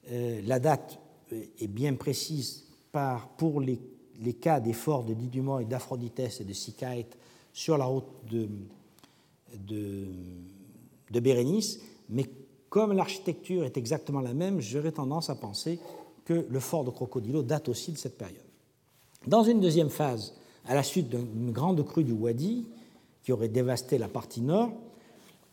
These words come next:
c'est là qu'on a ouvert la, la porte, qu'on a créé, euh, la citerne,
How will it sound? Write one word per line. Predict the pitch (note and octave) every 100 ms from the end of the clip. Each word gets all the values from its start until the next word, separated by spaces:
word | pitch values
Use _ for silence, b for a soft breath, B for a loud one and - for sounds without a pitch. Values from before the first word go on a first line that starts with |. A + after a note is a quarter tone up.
| _ -
c'est | - -
là | D3 D3
qu'on | C3+
a | A#2+
ouvert | B2 B2+ C#3 G#2 A2+
la, | G#2 G2 G2+ - _ _ G2+
la | G#2+
porte, | G3 A#3+ A#3 -
qu'on | C3+ A2
a |
créé, | - - B2+ B2+ A#2+ -
euh, | A2+
la | A2 A2+ A2 G2+ - - _ -
citerne, | - A2+ - D3 G3 A3